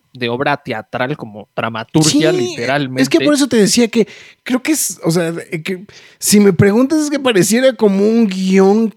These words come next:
Speaker 2: que hizo alguien para obra de teatro experimental o no, de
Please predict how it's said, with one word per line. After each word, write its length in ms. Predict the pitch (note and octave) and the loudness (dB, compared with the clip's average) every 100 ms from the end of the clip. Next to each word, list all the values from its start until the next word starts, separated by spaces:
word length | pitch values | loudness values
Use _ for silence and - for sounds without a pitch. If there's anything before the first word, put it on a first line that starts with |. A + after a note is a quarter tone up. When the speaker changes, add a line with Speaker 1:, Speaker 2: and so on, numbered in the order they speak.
| _ - | _ -2
Speaker 2:
que 140 | E3 | 0
hizo 580 | C#3+ E3 F3 - F#3 D#3 | 2 0 -2 -2 -4 -2
alguien 500 | D#3 E3 G#3+ A3+ G#3+ | 0 0 2 2 2
para 460 | - F3+ D#3 D3 D3 | 0 0 0 0 0
obra 260 | D#3 F#3+ | 2 2
de 160 | F#3+ E3+ | 2 0
teatro 800 | - E3 F3 - G#3 G#3+ G#3+ F3+ | 0 -2 -2 -4 -2 0 0 -2
experimental 880 | - - C3 B2+ B2 B2+ C3 E3+ | -2 -2 -2 -2 -2 -4 -2 0
o 60 | F#3 | 0
no, 260 | C#3+ C#3+ F#3 | 0 -2 -4
de 180 | D#3+ | -4